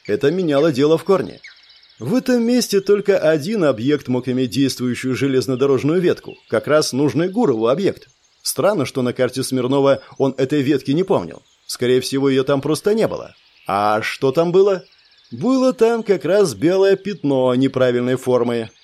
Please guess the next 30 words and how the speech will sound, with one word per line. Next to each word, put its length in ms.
Старый 440
охотник 420
говорил, 380
что 180
место 320
там 220
гиблое, 480
что 160
туда 240
никто 260
не 100
ходит, 340
потому 260
что 200
там 360
нет 280
никакой 400
живности, 560
а 120
есть 240
что-то 440
другое, 640
чего 380
он 100
не 100
знал. 360
И 220
куда 420
теперь 320
идти? 320